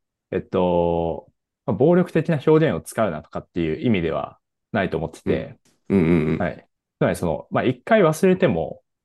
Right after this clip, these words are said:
Speaker 1: 完全に忘れてしまっても、もう一回読んだ時に、ちゃんと内容が理解できるように書くっていうこと。
Speaker 2: うんうんうんうん。
Speaker 1: うん。他の人が読んでも理解できるように書くっていう
Speaker 2: うんうんうん。
Speaker 1: ことが大事。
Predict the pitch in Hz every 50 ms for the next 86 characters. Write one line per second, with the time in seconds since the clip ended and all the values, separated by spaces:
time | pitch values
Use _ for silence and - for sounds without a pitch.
0 | _ _ - 165 170 165 170 170 165 160 160 170 160 160 156 - 170 156 - _
1 | - 151 107 92 82 87 120 156 180 180 _ _ - 190 180 185 196 196 185 175
2 | 160 151 147 131 123 117 135 131 95 - - - - - 156 170 - 165 147 127
3 | 127 127 127 127 123 123 117 123 117 123 85 80 78 95 87 71 69 76 - -
4 | - 82 - - _ - - 76 - - _ _ _ _ _ _ _ _ - -
5 | 90 78 - - _ _ _ _ _ _ - 101 90 82 82 87 85 78 - 92
6 | 87 80 - - - 82 78 - _ _ _ _ _ - - 82 73 - - _
7 | _ _ _ _ _ - 101 87 92 131 135 - 165 170 165 151 - 185 123 92
8 | 92 95 90 82 78 85 98 92 98 85 82 80 - 120 117 98 76 73 - -
9 | _ - - 80 - - _ - 90 - - - _ _ _ _ _ _ _ -
10 | 98 92 85 87 90 87 82 80 - - - - _ _ _ _ _ _ - _
11 | - 87 69 - - - _ _ _ _ _ - - 120 104 - - - - 80
12 | 76 71 73 64 -